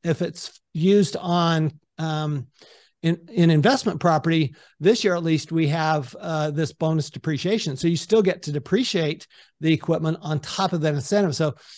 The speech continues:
basically the way it works is, um, if you're in a,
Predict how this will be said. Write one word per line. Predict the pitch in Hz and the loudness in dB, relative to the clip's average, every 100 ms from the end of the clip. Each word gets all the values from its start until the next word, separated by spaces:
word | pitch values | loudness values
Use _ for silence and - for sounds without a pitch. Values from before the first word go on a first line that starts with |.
| - _ _ | -20 _ _
basically | 175 190 - 190 | 2 2 4 4
the | 160 | 4
way | 165 | 4
it | 156 | 2
works | 160 208 208 - | 2 2 2 0
is, | 180 165 156 - _ _ - | 0 2 0 -4 _ _ -2
um, | 156 | 0
if | 156 - | 2 4
you're | 208 | 4
in | |
a, | 196 | 4